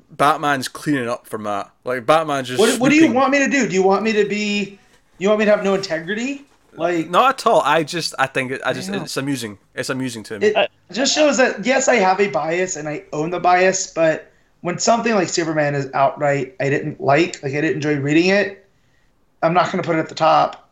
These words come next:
Speaker 2: Like,
Speaker 1: Yeah, no,
Speaker 3: I,
Speaker 1: that's
Speaker 3: I, I do think the Superman cover's pretty good, though.
Speaker 2: It
Speaker 3: Like,
Speaker 2: is.
Speaker 3: oh.
Speaker 2: It's, again, not as good as the variant, though,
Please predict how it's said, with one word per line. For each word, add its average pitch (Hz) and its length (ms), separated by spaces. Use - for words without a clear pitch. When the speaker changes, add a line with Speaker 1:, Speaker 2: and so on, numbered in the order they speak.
Speaker 2:
Like, 143 180
Speaker 1:
Yeah, 185 260
no, 185 300
Speaker 3:
I, 156 160
Speaker 1:
that's 185 400
Speaker 3:
I, 196 60
I 208 40
do 254 160
think 285 140
the 180 60
Superman 202 340
cover's 123 300
pretty 113 280
good, 107 260
though. 95 220
Speaker 2:
It 330 120
Speaker 3:
Like, 277 80
Speaker 2:
is. 240 180
Speaker 3:
oh. 117 120
Speaker 2:
It's, 220 200
again, 220 440
not 190 200
as 202 60
good 220 140
as 208 100
the 190 80
variant, 202 420
though, 139 280